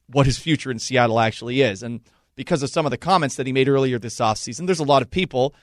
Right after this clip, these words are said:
that are under the impression that this is one of the last years. This might be the last ride, et cetera, et cetera, et cetera. That entire saga started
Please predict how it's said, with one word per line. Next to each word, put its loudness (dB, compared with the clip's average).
that -2
are 4
under 2
the -2
impression 0
that 2
this 0
is -6
one 2
of 2
the 4
last 2
years. -20
This 0
might 0
be -2
the 0
last -2
ride, -16
et -12
cetera, 2
et -4
cetera, 0
et -8
cetera. -6
That 6
entire 4
saga 4
started -4